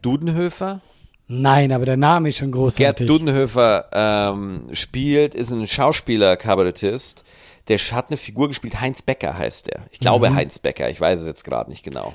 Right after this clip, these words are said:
Speaker 2: Seine Figur
Speaker 1: Seine
Speaker 2: heißt
Speaker 1: Figur
Speaker 2: Heinz
Speaker 1: heißt Heinz
Speaker 2: Becker.
Speaker 1: Becker und er heißt in echt Gerd Dudenhöfer.
Speaker 2: Wo ich
Speaker 1: Und
Speaker 2: denke, soll sich
Speaker 1: dreh das
Speaker 2: andersrum?
Speaker 1: um, dreh's
Speaker 2: Ja.
Speaker 1: um, dreh's um, ja, ist
Speaker 2: <laughs>
Speaker 1: besser.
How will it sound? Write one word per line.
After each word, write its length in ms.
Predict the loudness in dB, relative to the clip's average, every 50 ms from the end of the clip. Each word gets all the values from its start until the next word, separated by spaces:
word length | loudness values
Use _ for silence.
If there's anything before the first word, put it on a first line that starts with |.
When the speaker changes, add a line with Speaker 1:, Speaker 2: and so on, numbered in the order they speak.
| -16 _
Speaker 2:
Seine 260 | 0 2 2 2 2
Figur 520 | -2 -4 -8 -6 -4 -2 2 2 2 2
Speaker 1:
Seine 100 | 2 2 0 0
Speaker 2:
heißt 120 | 0 -2
Speaker 1:
Figur 240 | -4 -4 0 2 4
Speaker 2:
Heinz 100 | 4 2
Speaker 1:
heißt 80 | 2 0
Heinz 120 | 0 0 2
Speaker 2:
Becker. 140 | 2 2 2
Speaker 1:
Becker 280 | 2 0 -2 -2 -4
und 140 | -6 -4 -2
er 160 | 0 0 0
heißt 240 | 0 -2 -4 -6 -8
in 60 | -6 -4
echt 260 | -4 -4 -6 -2 0
Gerd 260 | 0 0 0 -2 -6
Dudenhöfer. 540 | -8 -6 -6 -6 -6 -6 -8 -8 -8 -6 -6
Speaker 2:
Wo 60 | -6
ich 60 | -2
Speaker 1:
Und 60 | 0
Speaker 2:
denke, 200 | 0 0 0 0
soll 180 | 0 0 -2 -2
sich 140 | -4 -8 -10
Speaker 1:
dreh 400 | -10 _ _ -2 0 0 2 2
das 200 | 2 2 0 2
Speaker 2:
andersrum? 300 | 4 6 6 6 4 4
Speaker 1:
um, 100 | 0 -4 -4
dreh's 220 | -2 2 4 6
Speaker 2:
Ja. 100 | 6 6
Speaker 1:
um, 140 | 4 4 2 0 2 2 4
dreh's 220 | 4 4 4 6
um, 280 | 6 4 4 2 0 -2
ja, 200 | 0 0 0 0
ist 160 | -2 -4 -2
Speaker 2:
<laughs> 20 |
Speaker 1:
besser. 480 | 0 0 0 0 0 -4 -2 -2 -4